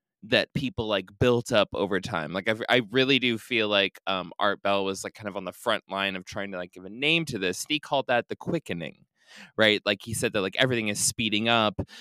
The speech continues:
you know, things are getting worse, things are getting blah, blah, blah, blah, blah. Like, you know, there's more death, more murders, more terrible stories. I really do think that more people had access to, um, to be able to publish stories to a larger audience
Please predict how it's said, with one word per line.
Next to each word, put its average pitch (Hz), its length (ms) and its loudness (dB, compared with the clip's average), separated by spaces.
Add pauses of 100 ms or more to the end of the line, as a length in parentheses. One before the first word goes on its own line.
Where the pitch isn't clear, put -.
(120)
you 113 80 -4
know, 95 120 0
things 131 320 2
are 123 40 -4
getting 107 280 -4
worse, 113 320 4
things 123 260 -2
are 117 60 -4
getting 101 240 -4
blah, 107 80 0
blah, 101 100 -4
blah, 95 160 -4
blah, 98 140 -4
blah. 147 280 4 (320)
Like, 110 280 2
you 110 80 -4
know, 95 100 -4
there's 104 220 -2
more 139 200 2
death, 117 320 2
more 123 160 0
murders, 107 440 0
more 120 180 0
terrible 104 380 0
stories. 147 360 0
I 147 100 2
really 139 360 0
do 127 140 -2
think 117 220 -8
that 101 140 -2
more 107 200 0
people 107 300 -4
had 101 140 0
access 101 640 0
to, 95 460 -2
um, 90 340 -4 (400)
to 131 60 -6
be 127 60 2
able 110 160 0
to 98 140 0 (100)
publish - 540 -4
stories 117 640 0 (840)
to 160 480 4
a 127 100 6
larger 120 600 4
audience 113 640 2